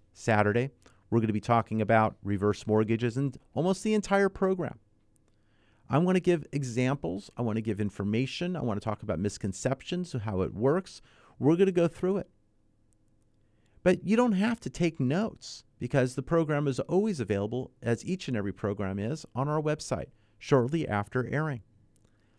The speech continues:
That program's available for you to download and listen,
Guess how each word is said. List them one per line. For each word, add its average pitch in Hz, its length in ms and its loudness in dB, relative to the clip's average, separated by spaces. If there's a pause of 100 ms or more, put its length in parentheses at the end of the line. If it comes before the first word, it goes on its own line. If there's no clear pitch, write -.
(120)
That 113 200 2
program's 120 480 2
available 117 500 2
for - 160 -4
you 120 420 4 (200)
to 113 100 -2
download 117 560 2 (300)
and 113 200 2
listen, 180 420 0